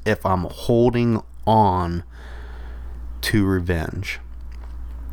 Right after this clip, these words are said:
We have to let go of it so that we can receive the grace that God has to extend to somebody else.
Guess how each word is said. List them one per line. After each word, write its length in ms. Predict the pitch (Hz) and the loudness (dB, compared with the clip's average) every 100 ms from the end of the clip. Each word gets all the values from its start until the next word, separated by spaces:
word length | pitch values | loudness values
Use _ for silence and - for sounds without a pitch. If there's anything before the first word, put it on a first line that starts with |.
| - - - | -10 -8 0
We 140 | 104 | 2
have 420 | 95 - 104 - - | 4 4 4 2 2
to 100 | 120 | 4
let 280 | 120 - | 4 4
go 300 | 113 101 101 | 4 4 4
of 140 | 95 90 | 2 2
it 240 | 92 - | 0 0
so 240 | - - 101 | 0 2 4
that 240 | 104 - | 4 4
we 120 | 113 | 0
can 220 | 107 110 | 2 0
receive 800 | 104 107 - - 120 127 120 113 | 2 2 2 0 4 4 2 0
the 100 | 110 | 0
grace 560 | 98 95 98 98 98 - | 0 2 4 4 2 -2
that 140 | - - | -6 0
God 360 | 95 92 92 | 4 4 4
has 480 | 92 90 90 87 - - - - - - - - - | 2 2 2 0 -4 -10 -12 -10 -10 -10 -10 -8 -2
to 140 | 104 | 2
extend 760 | 95 - - 101 95 92 90 90 - | 2 0 -2 2 2 2 0 -4 -8
to 200 | - 87 | -4 -2
somebody 760 | - 90 85 87 85 85 82 - - - - - - - - - - - - - | 0 0 2 2 2 -2 -4 -8 -14 -12 -10 -10 -8 -8 -8 -8 -8 -8 -8 -4
else. 460 | - - - - | -4 -4 -8 -8